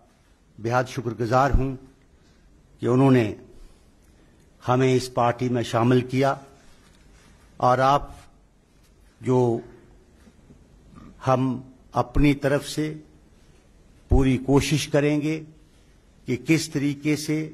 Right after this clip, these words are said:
इस जमात को मजबूत किया जाए और किस तरीके से हम, आ,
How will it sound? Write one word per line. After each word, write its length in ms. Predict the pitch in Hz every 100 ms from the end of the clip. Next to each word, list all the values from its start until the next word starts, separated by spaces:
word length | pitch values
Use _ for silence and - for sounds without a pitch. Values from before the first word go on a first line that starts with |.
| - _ _ _ _ _ _ _ _ 147
इस 120 | 143 - - - - 120
जमात 480 | 120 120 143 143 -
को 120 | 123 113 120 - _ - - 127 139
मजबूत 560 | 131 110 127 143 143
किया 240 | 131 127 127 127
जाए 320 | 127 143 143 - - - - - _ _
और 180 | - 139 139
किस 240 | 180 170 -
तरीके 380 | 143 143 143
से 260 | 135 131 131 104
हम, 400 | 127 131 123 - - - _ _ - _ -
आ, 260 | 123 123